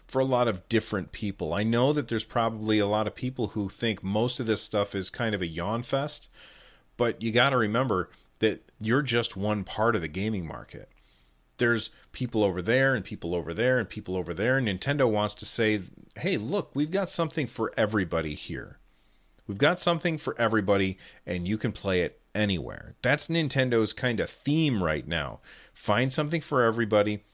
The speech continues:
and let 'em play it anywhere. And I think that that's really cool. And overall, I think it was a really good Nintendo Direct. And, uh, I love how they bookended it with those two absolute monsters, Zelda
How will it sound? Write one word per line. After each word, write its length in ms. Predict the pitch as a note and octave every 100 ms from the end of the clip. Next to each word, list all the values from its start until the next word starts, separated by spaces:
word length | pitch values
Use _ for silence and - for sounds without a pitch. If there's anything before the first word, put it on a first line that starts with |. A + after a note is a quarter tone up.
| _
and 160 | D#2 E2
let 140 | G2
'em 120 | A#2+ A2
play 280 | A2 G#2+
it 120 | G2 -
anywhere. 460 | G2+ F#2+ E2 C2+ C#2+
And 80 | A2
I 40 |
think 240 | - G3+
that 100 | A3+
that's 260 | A3 G3 -
really 300 | A#2+ A#2+ A2
cool. 420 | - A2 G2 F2
And 120 | F#2 -
overall, 640 | D3+ G3 C#3 G2 G2 G2 - - - -
I 160 | A2+
think 240 | C3 C3 A2+
it 60 |
was 160 | G#2+ G#2
a 60 | F2
really 640 | E2+ G2 A2+ A2+ G#2+ - _ F#2 E2
good 480 | G#2+ G#2 F2 D2+ - _
Nintendo 500 | F#2 F2 G#2+ G2+ E2+
Direct. 480 | D#2+ D#2+ D#2+ D2 - - - - _
And, 420 | G2+ F#2+ F#2 F2+ F2
uh, 340 | D#2+ D2+ C#2
I 140 | - G#2
love 420 | G2 A#2 A#2+ G2+
how 180 | F2 G#2
they 160 | F#2
bookended 580 | E2 G#2+ G#2 F#2+ E2+ D#2
it 200 | D2+ - - _ _ - - _ _ _ -
with 220 | G#2 F#2
those 260 | G2+ F#2+ -
two 440 | - A2 F#2+ E2+ - - _ -
absolute 540 | A2+ - A2+ G#2 C#2
monsters, 800 | D#2 F2+ F#2+ F#2+ - E2+ C2 - - - - -
Zelda 680 | E2+ G#2+ A2+ G#2+ G2+ F#2+